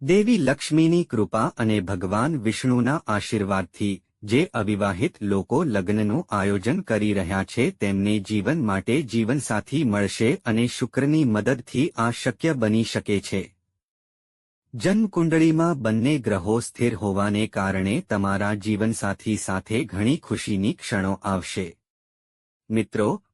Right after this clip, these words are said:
અમે તમને જણાવી દઈએ કે જે લોકોના લગ્ન સતત તૂટતા હોય, તેઓ પાણીમાં એક ચપટી હળદર ભેળવીને નિયમિત સ્નાન કરો. આનાથી લગ્નમાં આવતી બાધાઓ દૂર થાય છે.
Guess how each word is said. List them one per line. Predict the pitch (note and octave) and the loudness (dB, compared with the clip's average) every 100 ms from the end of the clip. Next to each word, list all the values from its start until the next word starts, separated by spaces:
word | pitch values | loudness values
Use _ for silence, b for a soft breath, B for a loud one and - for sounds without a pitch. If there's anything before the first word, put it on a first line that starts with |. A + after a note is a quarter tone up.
| - | -2
અમે | B2 E3 | 0 0
તમને | F3+ A#2+ A2 B2+ C#3 | 0 0 2 2 0
જણાવી | G#2+ G2+ G#2+ G2+ A#2 | 0 0 0 0 0
દઈએ | G2+ F#2+ G2+ G#2 | 0 0 0 0
કે | - G#2 | 0 -2
જે | F2 G#2+ D#3+ | 0 0 0
લોકોના | G2+ F#2+ A2+ A2+ A#2 C3+ | 0 -2 0 0 0 0
લગ્ન | G2+ G2+ G#2 G#2 | 0 0 0 0
સતત | G#2 G#2 - A2 - - | -2 -4 -2 -2 -4 -4
તૂટતા | G#2 - - F#2 | -4 -4 -4 -2
હોય, | E2+ F#2 G#2+ G3 _ _ - | -2 -2 0 -2 _ _ -2
તેઓ | D3 F3+ | 2 2
પાણીમાં | F#3 G#2+ G2 G2+ G2 G#2 E3+ | 0 -2 0 0 0 -2 -2
એક | A#2+ C3+ - - | 0 0 -2 -6
ચપટી | G#2 - C3 | -6 -2 -2
હળદર | G2 G#2 G2+ G#2+ D#3+ | 0 0 0 0 -2
ભેળવીને | G#2+ G#2 G#2 G#2+ G#2+ C#3 | -2 0 0 2 0 0
નિયમિત | D3 G#2 G#2+ A2+ E3+ | 0 0 0 0 -2
સ્નાન | - - G2 G#2 G#2 | -4 -4 0 0 0
કરો. | G2+ F#2+ F#2+ F#3 b b | 0 0 0 -2 b b
આનાથી | A2+ A#2 A2+ A2 D#3+ D#3 | -2 0 0 -2 -2 0
લગ્નમાં | G2+ F#2+ C#3 D#3+ F3+ | 0 0 0 0 -2
આવતી | - G#2 F#2+ - G#2 | -2 -4 -2 -2 0
બાધાઓ | G#2 G2 F2 G#2 G#2 G#2+ | 2 0 0 0 2 0
દૂર | G2+ A#2 D#3+ | 2 0 0
થાય | - G2 G2 | -2 -2 -2
છે. | F#2+ - F#2 | -2 -4 -6